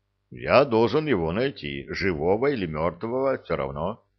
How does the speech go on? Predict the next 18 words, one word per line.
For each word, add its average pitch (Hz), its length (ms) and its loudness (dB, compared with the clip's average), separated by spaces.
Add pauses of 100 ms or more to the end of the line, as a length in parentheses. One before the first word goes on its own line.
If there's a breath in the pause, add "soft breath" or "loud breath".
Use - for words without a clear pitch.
(1300)
Вы 123 280 -2
должны 87 480 0
это 120 340 0
сделать 95 600 -2
в 95 120 0
одиночку, 92 960 -2 (300)
в 202 100 -2
густом 156 560 -2
лесу? 165 640 -2 (1800)
Он 98 240 4
должен 98 440 4
был 95 160 2
выйти 95 340 0
к 76 120 -12
монастырю 78 760 -6 (120)
и 80 120 -4
быть 117 260 0
рядом. 92 600 2